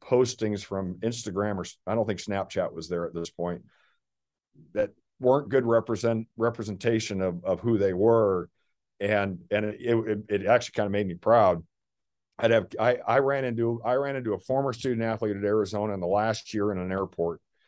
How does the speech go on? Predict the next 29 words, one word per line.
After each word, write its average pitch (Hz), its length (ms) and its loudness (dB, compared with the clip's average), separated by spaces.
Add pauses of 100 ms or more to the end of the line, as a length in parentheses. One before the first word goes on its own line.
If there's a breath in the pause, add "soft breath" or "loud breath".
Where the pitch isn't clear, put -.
(220)
And 104 180 0
they 101 120 2
said 113 300 2
to 104 60 -2
me, 107 140 -2
"I 98 160 0
still 127 300 2
think 139 320 -2
about 104 340 0
you 104 180 -8
every 117 360 2
time 107 340 -4
I 104 80 -2
post 104 320 -2
something 98 320 -6
on 95 80 -4
social 98 380 -2
media 98 380 0 (840)
to 110 100 0
not, 113 400 2
to, 104 320 -2
you 110 80 0
know, 92 100 2
to 95 140 -2
represent 117 560 2
in 98 40 -18
the 95 60 -6
right 98 260 2
way." 92 320 0